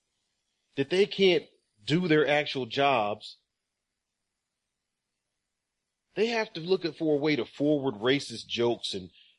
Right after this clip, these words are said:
emails and call people disparaging racist names and send out pictures of people of color as monkeys and talk about aborting their babies to help lower the crime rates. And aren't you tired of these people?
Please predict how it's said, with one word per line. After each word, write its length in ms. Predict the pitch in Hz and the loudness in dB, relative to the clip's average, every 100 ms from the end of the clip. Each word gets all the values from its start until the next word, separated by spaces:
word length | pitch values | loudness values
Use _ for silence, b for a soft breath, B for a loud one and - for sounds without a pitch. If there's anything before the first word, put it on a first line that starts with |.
| _ | _
emails 640 | 135 131 117 110 98 98 | -2 0 2 2 2 -2
and 160 | 95 95 | -8 -8
call 280 | - 139 135 | 0 2 2
people 460 | 139 117 113 104 92 | 0 -6 -10 -14 -16
disparaging 880 | - 104 - 131 131 123 113 110 104 95 | -16 -16 -2 0 2 -2 -8 -12 -16 -18
racist 520 | 101 127 135 123 - - | -4 -2 -2 -6 -12 -6
names 560 | 117 131 127 113 101 | -2 -2 -2 -4 -6
and 160 | 98 95 b b b _ _ _ | -8 -10 b b b _ _ _
send 320 | - - 156 139 | -16 0 2 4
out 240 | 127 - | 2 0
pictures 500 | - 160 - 131 113 | -4 -4 -4 -6 -4
of 180 | 113 98 - B B _ _ | -4 -6 -14 B B _ _
people 320 | - 170 139 | -6 -6 -4
of 120 | 127 - | -6 -2
color 380 | 156 143 127 | 2 2 2
as 140 | 117 110 | -2 -6
monkeys 640 | 117 139 147 135 113 98 | 0 2 2 -4 -10 -10
and 240 | 101 98 92 b b _ _ _ _ _ | -10 -12 -14 b b _ _ _ _ _
talk 280 | 160 165 170 | -2 -2 -2
about 240 | 143 139 | 2 2
aborting 460 | 120 113 139 147 139 | 2 -4 -2 -2 -2
their 100 | 123 | -4
babies 600 | 104 139 135 120 104 - | 0 0 -2 -6 -12 -10
to 280 | 117 107 | -10 -8
help 300 | 107 131 127 _ | -2 -2 -2 _
lower 280 | 120 135 131 | -4 0 0
the 80 | |
crime 540 | 113 - 139 147 139 117 | -4 -4 0 2 2 0
rates. 460 | 113 104 104 - | -4 -6 -10 -12
And 200 | 107 101 92 b b b _ _ 98 - 139 - | -10 -10 -12 b b b _ _ -14 -8 -8 -2
aren't 260 | - 294 302 | 2 2 0
you 60 | |
tired 280 | 247 262 254 | 2 4 4
of 80 | 254 | 2
these 120 | 240 | -4
people? 440 | - 240 220 226 | -6 -8 -6 -12